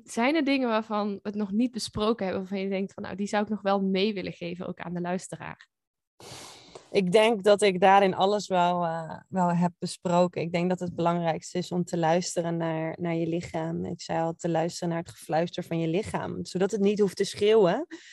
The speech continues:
Speaker 2: maar dat jij, eh, dat je er al voor, ja, eerder bent, eerder bij bent, voordat het gaat schreeuwen. Ja.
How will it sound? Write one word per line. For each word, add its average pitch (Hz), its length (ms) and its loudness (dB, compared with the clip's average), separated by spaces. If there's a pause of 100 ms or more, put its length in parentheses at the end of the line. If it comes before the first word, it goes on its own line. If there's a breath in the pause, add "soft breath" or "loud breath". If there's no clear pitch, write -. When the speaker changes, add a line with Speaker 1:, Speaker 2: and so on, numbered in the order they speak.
(200 loud breath)
Speaker 2:
maar 185 120 2
dat 185 160 2
jij, 170 400 0
eh, 170 180 -6 (680)
dat - 180 -6
je 196 80 0
er 175 140 2
al 175 240 4
voor, 175 600 -4
ja, 165 380 -2
eerder 180 380 0
bent, 160 400 -4
eerder 175 260 2
bij 160 240 2
bent, - 420 -12
voordat - 240 -8
het 185 140 -18
gaat - 180 -16
schreeuwen. - 480 -12 (140)
Ja. 170 260 -8